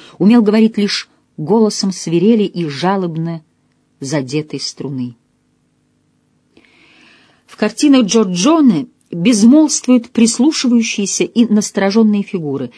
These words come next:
но полон шумом листвы, шепотом ветра и говором струй пейзаж. Какое тяготение к садам и рощам своей терра-ферма, к скалам и ручьям ее альпийских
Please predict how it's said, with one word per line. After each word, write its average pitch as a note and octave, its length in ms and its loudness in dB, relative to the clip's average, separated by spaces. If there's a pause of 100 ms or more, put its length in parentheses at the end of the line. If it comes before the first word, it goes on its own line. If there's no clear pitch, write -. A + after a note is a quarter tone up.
(200)
но A3+ 200 2
полон D4 460 2
шумом A#3 360 4
листвы, F#3 540 0
шепотом F3+ 640 -4
ветра F3+ 440 0
и E3 120 -2
говором E3 420 -2
струй F#3 380 -4
пейзаж. D3 840 -10 (840)
Какое F#3+ 280 -4
тяготение F3+ 520 -4
к - 60 -14
садам A3 580 -2
и G3 120 -4
рощам F3+ 640 -4 (440)
своей D#3+ 480 -4 (120)
терра-ферма, E3 960 -4 (380)
к - 60 -16
скалам G#3 640 -2
и - 160 -8
ручьям F3+ 520 -2
ее E3 280 -4
альпийских E3+ 680 -10